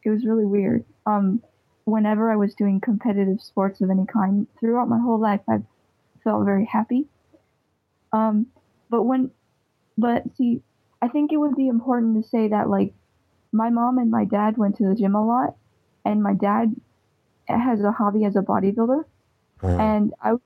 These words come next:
Speaker 1: go to the gym with him, and I hate going to the gym.
Speaker 2: Right.
Speaker 1: I went to the gym for years, and I, I lifted weights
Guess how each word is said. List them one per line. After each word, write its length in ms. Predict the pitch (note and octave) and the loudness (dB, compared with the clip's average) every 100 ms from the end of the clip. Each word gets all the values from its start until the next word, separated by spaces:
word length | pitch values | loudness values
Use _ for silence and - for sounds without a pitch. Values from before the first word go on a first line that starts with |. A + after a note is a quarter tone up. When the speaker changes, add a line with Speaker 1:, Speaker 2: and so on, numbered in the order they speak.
| - | -4
Speaker 1:
go 120 | A#3 | -2
to 180 | A3+ A#3 | 0 0
the 80 | G#3 | 0
gym 220 | B3 A#3 | 0 0
with 180 | G#3+ - | 0 -2
him, 280 | F3+ G#3 - _ _ _ _ _ - | 0 0 -2 _ _ _ _ _ -2
and 320 | G#3 G#3 A3 _ _ _ - - - - - _ _ _ _ _ _ _ _ _ _ _ - | 0 0 -2 _ _ _ -10 -10 -14 -20 -20 _ _ _ _ _ _ _ _ _ _ _ -2
I 120 | D4 | -2
hate 340 | C#4 D4 C#4+ | 0 0 -2
going 240 | - C4+ A#3 | -2 0 0
to 120 | A3+ | 0
the 80 | G3 | 0
gym. 380 | - B3+ A#3+ A#3 _ _ _ _ _ | 0 0 0 -4 _ _ _ _ _
Speaker 2:
Right. 260 | F2 E2 - - - _ _ _ _ - | -2 -2 -2 -12 -16 _ _ _ _ -2
Speaker 1:
I 120 | A3 | 0
went 280 | A3+ C4+ C4+ | 0 0 -2
to 40 | B3 | -2
the 100 | G#3+ | 0
gym 200 | A3 A#3 | 0 0
for 140 | G#3 | 0
years, 520 | G3+ G#3 A3 - - - _ _ - | 0 0 0 -2 -6 -20 _ _ -4
and 140 | A3 A3 | -2 0
I, 160 | G3+ - - - - _ _ _ _ _ _ _ _ - - - - _ _ _ _ | -2 -4 -12 -20 -20 _ _ _ _ _ _ _ _ -16 -14 -14 -20 _ _ _ _
I 80 | B3 | -2
lifted 360 | C4 C#4+ C#4 B3 | 0 0 0 0
weights 340 | G#3 G#3 A3 | 2 0 -2